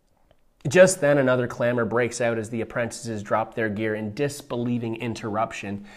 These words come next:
that their teacher is speaking to a woman, to a Samaritan, who by now is blushing and retrieving her empty cans to run into town. On the way, she stops by the women and she shares,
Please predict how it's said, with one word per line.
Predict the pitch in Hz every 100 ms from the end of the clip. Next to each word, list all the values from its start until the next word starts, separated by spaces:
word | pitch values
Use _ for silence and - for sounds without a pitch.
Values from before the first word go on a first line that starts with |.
| - - -
that | 131
their | 135
teacher | 131 156 151 156 135
is | 113 -
speaking | - 131 139
to | 123 131
a |
woman, | 110 123 117 104 95 101 _ _ _ _
to | - 123
a |
Samaritan, | - 107 101 98 95 92 101 - _ _ _ _ _ _ _ _
who | - 247
by | 190 143
now | 131 151 131
is | 117
blushing | 131 135 131 143 123 123
and | 127
retrieving | 123 120 139 131 127
her | 127
empty | 123 120 120 110
cans | 127 120 117 113 -
to | -
run | 120 120 120
into | 110 104
town. | 101 113 107 101 107 117 _ _ _ _ _ _ - -
On | 180
the | 196
way, | 165 165
she | 156 147
stops | - 151 139
by | 120 113 127 131
the | 117
women | 107 117 113 104 101
and | 117 110
she | 120
shares, | 117 147 175 123 113